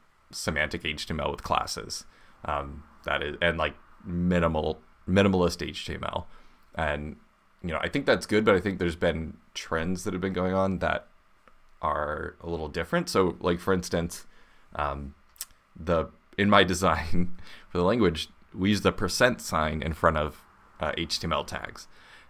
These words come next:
And a lot of people, you know, "Why a percent sign? That's not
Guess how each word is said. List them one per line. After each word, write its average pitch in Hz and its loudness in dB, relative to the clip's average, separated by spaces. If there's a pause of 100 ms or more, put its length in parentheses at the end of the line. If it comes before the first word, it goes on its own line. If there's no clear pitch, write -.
(120)
And 76 -4 (360)
a 85 -2
lot 85 4
of 85 -2
people, 85 -6
you 92 -2
know, 80 0
"Why 80 4
a 78 -2
percent - -8
sign? - -8
That's - -6
not 76 0